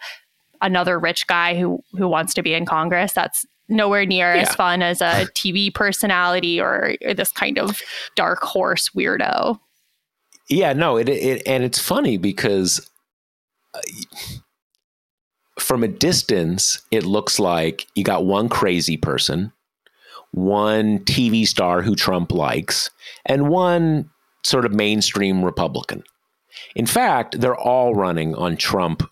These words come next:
Speaker 1: Totally.
Speaker 2: you know, the Trump platform. And with the McCormick guy,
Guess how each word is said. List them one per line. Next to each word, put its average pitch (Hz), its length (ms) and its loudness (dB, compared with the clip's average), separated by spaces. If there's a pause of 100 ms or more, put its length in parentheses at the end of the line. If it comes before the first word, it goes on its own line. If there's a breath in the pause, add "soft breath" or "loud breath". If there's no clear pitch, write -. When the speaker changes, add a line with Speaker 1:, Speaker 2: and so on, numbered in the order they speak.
(120)
Speaker 1:
Totally. - 380 -2
Speaker 2:
you 113 40 2
know, 82 120 2
the 190 120 -2
Trump 104 360 0
platform. 80 720 -2 (600 loud breath)
And 107 760 2 (100)
with 104 560 0
the 101 420 2
McCormick 165 600 0
guy, 85 580 0